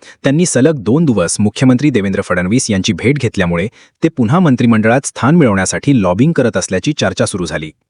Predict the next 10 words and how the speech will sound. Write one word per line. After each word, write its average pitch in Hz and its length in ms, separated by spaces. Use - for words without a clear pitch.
दरम्यान, 95 340
कृषी 123 280
मंत्री 151 280
माणिकराव 131 460
कोकाटे 101 500
एका 123 200
वादात 110 340
अडकले. 85 320
विधिमंडळाच्या 160 640
अधिवेशनादरम्यान 101 840